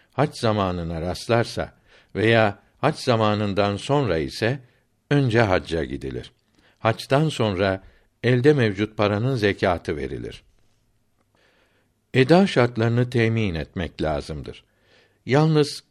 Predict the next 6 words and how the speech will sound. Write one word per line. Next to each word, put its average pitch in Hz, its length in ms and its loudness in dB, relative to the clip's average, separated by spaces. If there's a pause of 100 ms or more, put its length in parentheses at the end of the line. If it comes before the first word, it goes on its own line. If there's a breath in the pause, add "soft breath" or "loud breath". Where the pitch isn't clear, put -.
kadının 117 440 2
hacca 104 340 0
gitmek 113 420 -2
için 95 260 -4
evlenmesi 98 920 0 (460 soft breath)
veya 101 440 4